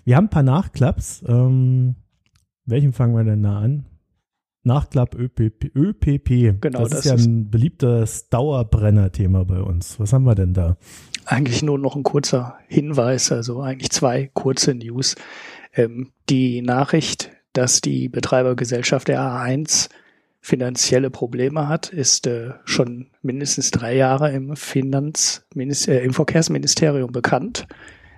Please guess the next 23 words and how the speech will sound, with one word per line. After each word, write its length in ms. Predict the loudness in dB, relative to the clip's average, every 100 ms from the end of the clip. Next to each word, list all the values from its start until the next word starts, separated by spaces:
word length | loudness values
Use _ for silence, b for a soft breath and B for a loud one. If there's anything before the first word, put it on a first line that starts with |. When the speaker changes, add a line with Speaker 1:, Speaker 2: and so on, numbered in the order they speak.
| _
Speaker 2:
Ähm, 260 | -2 0 -2
das 200 | 2 0
hat 400 | 0 -10 -6 -2
der 320 | 0 -2 -4
Dobrindt 540 | -4 -4 -6 -10 -4
bisher 400 | -2 2 2 0
lange 300 | 2 2 2
unter 280 | -4 0 0
der 140 | 0 -2
Decke 360 | 0 2 2
halten 300 | 2 0 -4
können. 400 | -2 -2 -2 -8 -12 B B B B B B B B 0
Und, 520 | 0 0 -4 -4 -2
ähm, 460 | -2 -2 -6 -6 -6
inzwischen 460 | -2 0 0 0
ist 120 | 0
auch 120 | 2 2
rausgekommen, 600 | 0 -2 -4 -4 -4 -2
dass, 280 | -2 0
äh, 200 | 0 -2
bei 380 | -4 -4 -2 -2 -2
zwei 360 | 0 2 2
weiteren 760 | 2 0 2 2 0 -2 -6